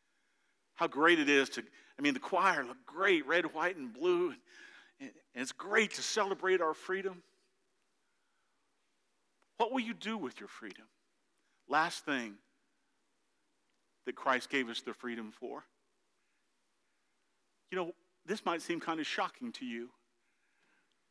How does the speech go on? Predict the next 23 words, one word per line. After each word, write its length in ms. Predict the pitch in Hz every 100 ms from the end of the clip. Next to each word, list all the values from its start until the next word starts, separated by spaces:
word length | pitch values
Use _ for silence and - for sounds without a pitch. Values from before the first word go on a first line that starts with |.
| _
but 140 | 151 139
he 160 | 233
gave 300 | 180 190 185
us 260 | 190 - - _ _ _ _ _ -
absolute 560 | 165 180 - 185 180 -
freedom 480 | - 151 127 123 131 _ _ _ _ _ _ _ _ -
to 100 | -
choose 720 | - 185 156 110 110 - - - _ _ _ _ _ _ _ _ _ _ _ _ _ _ _ _ _ _ _ _ _ _ _ _ _ _ _
if 120 | 127
we're 120 | 160
gonna 140 | 139 131
take 260 | 165 147
that 180 | 127 120
left 320 | 117 147 -
list 460 | 156 160 156 - - - _ _ _ _ _ _
that 160 | 127 123
leads 200 | 135 135
to 120 | 160
joy 400 | 120 120 110 107 107 _ _ _ _ _ _ _ _ _ _ _ _ _
and 160 | 131 120
the 80 |
right 320 | 110 117 139 -
list 520 | 107 - - -